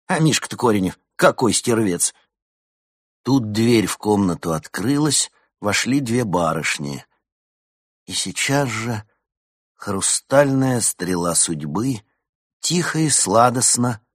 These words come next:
вонзилась Данилову под левую лопатку. "Вот, Володь, знакомься", — обрадованно сказал Мелехин. "Знакомься,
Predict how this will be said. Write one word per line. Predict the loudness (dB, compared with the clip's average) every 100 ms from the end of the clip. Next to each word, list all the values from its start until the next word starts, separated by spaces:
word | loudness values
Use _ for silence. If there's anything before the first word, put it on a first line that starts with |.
| _
вонзилась | -4 0 0 0 -2 -4 -4 -4
Данилову | -4 -2 -2 -4 -6 -8
под | -8 -10 -8
левую | -8 -8 -10 -12 -12
лопатку. | -14 -12 -12 -12 _ -16 -16 -20 _ _ _ _ _ _ _ _ _ _ _ _ _
"Вот, | 4 6 6
Володь, | 6 6 4
знакомься", — | 4 4 6 4 2 -2 -6 -12 _ -8
обрадованно | -4 2 2 2 0 0
сказал | 0 -2 -2 0 2
Мелехин. | 0 -2 -6 -8 -14 -16 _ _ _ _
"Знакомься, | 0 2 4 2 2